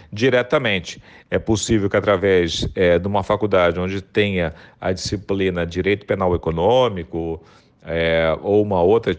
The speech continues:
ou um outro ramo do direito que envolva a atividade econômica, é, possam ter professores que já estejam antenados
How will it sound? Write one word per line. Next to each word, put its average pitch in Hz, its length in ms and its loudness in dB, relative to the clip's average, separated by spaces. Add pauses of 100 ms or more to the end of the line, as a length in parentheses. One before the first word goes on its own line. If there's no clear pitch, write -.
(120)
ou 90 180 -2
um 92 140 -2
outro 98 580 0
ramo 98 400 0
do 90 140 -6
direito 87 400 -2
que 90 440 -4 (220)
envolva 95 800 0
a 82 100 2
atividade 85 680 -2
econômica, 85 920 -2 (420)
é, 87 800 2 (120)
possam 101 460 0
ter 113 260 -4
professores 120 720 -2
que 123 180 -6
já 123 240 0
estejam 101 580 -2
antenados 101 880 -2